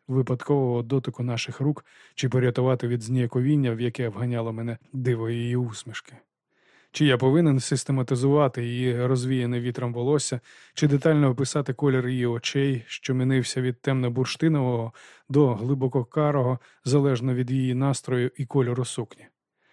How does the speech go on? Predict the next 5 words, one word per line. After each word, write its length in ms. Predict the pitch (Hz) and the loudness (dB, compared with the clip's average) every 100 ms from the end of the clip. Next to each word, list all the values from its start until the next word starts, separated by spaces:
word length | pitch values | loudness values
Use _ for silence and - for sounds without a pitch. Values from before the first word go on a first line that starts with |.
| _ - - - - | _ -20 -20 -20 0
Піймавши 500 | 165 175 196 175 185 | 4 6 6 4 0
оком 380 | - 190 156 139 | 2 2 4 0
посеред 400 | 147 170 156 - | 2 2 2 2
ринкового 720 | 143 180 143 139 143 127 139 | 4 4 4 2 4 4 4
натовпу 640 | 160 160 147 139 - 143 | 4 2 0 -2 -2 -4